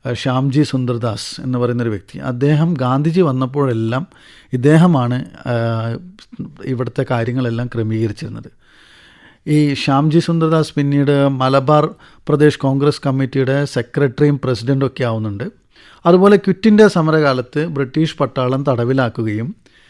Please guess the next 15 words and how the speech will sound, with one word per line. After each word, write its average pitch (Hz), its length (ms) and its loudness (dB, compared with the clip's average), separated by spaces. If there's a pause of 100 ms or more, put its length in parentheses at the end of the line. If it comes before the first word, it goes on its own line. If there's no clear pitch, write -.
(320)
പിന്നീട് 139 420 4
ജയിലിൽ 135 560 4
ക്രൂരമായ 156 640 4
മർദ്ദനമേറ്റ് 147 680 2
മരണമടഞ്ഞ 127 800 -2
ശ്രീ 127 300 -6 (340)
നവീൻ 139 360 4
ചന്ദ് 156 360 0
ഈശ്വർലാൽ 139 600 0
ഷെറോഫ് 123 500 -6
എൻ്റെ 123 240 -4
കഥയും 117 440 -6 (440)
കോഴിക്കോട് 135 500 2
ഗുജറാത്തി 131 500 0
സമൂഹത്തിൻ്റെ, 127 840 -4